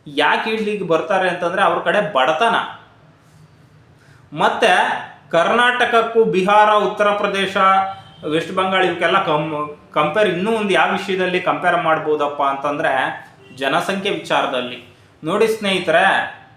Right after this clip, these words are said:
ಬಿಹಾರ ಬಂದ್ಬಿಟ್ಟು ಕರ್ನಾಟಕಕ್ಕಿಂತ ತುಂಬಾ ದೊಡ್ಡದೇನಲ್ಲ, ವೆಸ್ಟ್ ಬೆಂಗಾಲ್ ಬಂದ್ಬಿಟ್ಟು ಕರ್ನಾಟಕಕ್ಕಿಂತ ಚಿಕ್ಕದು,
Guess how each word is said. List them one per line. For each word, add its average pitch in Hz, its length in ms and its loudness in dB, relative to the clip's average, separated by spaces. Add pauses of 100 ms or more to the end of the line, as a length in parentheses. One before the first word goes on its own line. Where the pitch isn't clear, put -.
(300)
ಬಿಹಾರ 214 340 4
ಬಂದ್ಬಿಟ್ಟು 208 460 -2
ಕರ್ನಾಟಕಕ್ಕಿಂತ 196 840 -2
ತುಂಬಾ 185 420 0
ದೊಡ್ಡದೇನಲ್ಲ, 147 560 2 (500)
ವೆಸ್ಟ್ 170 240 -4
ಬೆಂಗಾಲ್ 202 380 2
ಬಂದ್ಬಿಟ್ಟು 196 380 -2
ಕರ್ನಾಟಕಕ್ಕಿಂತ 175 760 -2
ಚಿಕ್ಕದು, 143 800 -10